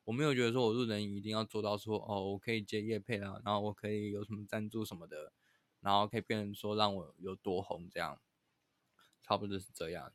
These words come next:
就是兴趣没有目的地。好，呃，这就是我做这个 Podcast 的原因啦。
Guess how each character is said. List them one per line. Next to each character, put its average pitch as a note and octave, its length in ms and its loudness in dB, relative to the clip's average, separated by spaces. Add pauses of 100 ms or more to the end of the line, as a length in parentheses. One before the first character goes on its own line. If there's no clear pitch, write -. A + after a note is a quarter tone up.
(120)
就 A2 100 -2
是 G#2+ 160 -4
兴 G2+ 180 -4
趣 G2 120 -8
没 G2 100 -6
有 F2+ 140 -6
目 F#2+ 160 -8
的 F2 160 -8
地。 E2+ 300 -10 (640)
好， - 340 -6 (1300)
呃， A#2+ 560 0 (2000)
这 A#2 140 -2
就 A2+ 100 2
是 A2+ 160 0
我 D#2+ 560 -4 (540)
做 A2+ 180 2
这 G#2+ 160 0
个 G2+ 60 -4
Podcast G#2 400 -2
的 - 80 -18
原 E2 200 -10
因 D#2+ 120 -12
啦。 D2+ 200 -6